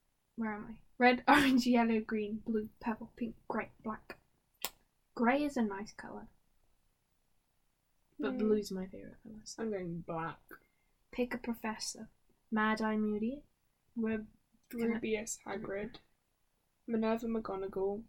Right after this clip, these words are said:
Speaker 2: Horace Slughorn. Sybil Trelawney. Remus Lupin. Severus Snape.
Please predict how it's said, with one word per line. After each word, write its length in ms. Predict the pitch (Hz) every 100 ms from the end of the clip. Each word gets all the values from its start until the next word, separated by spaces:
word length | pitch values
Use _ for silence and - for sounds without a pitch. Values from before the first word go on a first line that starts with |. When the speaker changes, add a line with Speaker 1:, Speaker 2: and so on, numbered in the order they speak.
| _
Speaker 2:
Horace 520 | - 226 226 226 - -
Slughorn. 680 | 190 190 - 185 190 190 -
Sybil 440 | - - 247 247 233
Trelawney. 760 | 226 214 196 190 185 185 196 _
Remus 600 | 214 202 220 233 226 226
Lupin. 560 | 196 196 196 190 185 220 _ _ _ _ _
Severus 560 | - - 233 226 214 208
Snape. 420 | - 185 185 -